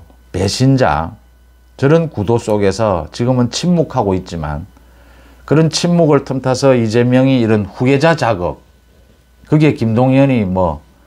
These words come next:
같이 박수를 치는 이 화답하는 이런 모양새를 보이고 있지만 각자의 계산은 전혀 다르다. 또 정청래, 김민석의 계산도 다르다라고 하는 점입니다. 정청래, 김민석 입장에서야 뭐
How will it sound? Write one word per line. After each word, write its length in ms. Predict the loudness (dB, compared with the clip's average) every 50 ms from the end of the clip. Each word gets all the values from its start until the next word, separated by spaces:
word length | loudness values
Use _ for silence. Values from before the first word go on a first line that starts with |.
| _ _ _ _ _ _ -8
같이 340 | -6 -6 -2 0 -2 0
박수를 460 | 0 -2 -4 -4 -4 -2 0 0 0 -2
치는 380 | -4 -4 -4 -2 -2 -4 -6 -8 -14 -20 -20 -20 -20 -20 -20 -20 -20 -8 -6
이 100 | -4 -4
화답하는 600 | -2 -2 -2 0 0 -2 -2 -2 -2 -2 0 2
이런 240 | 2 2 2 2 2
모양새를 580 | 2 4 4 2 0 -2 -4 -4 -4 -4 -4 -2
보이고 320 | -2 -2 0 0 -2 -2
있지만 480 | -4 -6 -8 -8 -6 -6 -6 -6 -8 -10 -16 -20 -20 -20 -20 -6
각자의 400 | -6 -6 -2 0 2 2 2 2
계산은 460 | 0 -4 -6 -6 -6 -4 -4 -4 -4 -4
전혀 320 | -4 -4 0 0 0 0
다르다. 520 | 0 -2 -4 -4 -4 -6 -6 -6 -6 -8 -14 _ _ _ _ _ _ _ _ _ _ _ -20 _
또 260 | -2 0 0 0 0
정청래, 460 | 0 0 -2 0 2 2 2 2 2
김민석의 680 | 0 0 -2 0 2 2 0 0 0 0 0 0 0 0
계산도 460 | 0 -4 -4 -4 -4 -2 -2 -2 -2 -2
다르다라고 580 | -4 -6 -6 -4 -2 -2 0 0 0 -2 -2
하는 180 | -4 -4 -4 -4
점입니다. 540 | -4 -4 -4 -4 -4 -6 -4 -4 -6 -6 -8 -12 _ -20 -20 -20 -20 -12 -4
정청래, 480 | -2 -2 2 4 4 4 4 2 2
김민석 480 | 0 -2 -2 0 0 0 0 0 0 0
입장에서야 760 | -2 0 0 0 0 2 0 -2 -2 0 0 2 2 2 0
뭐 360 | 0 0 2 2 0 0 -2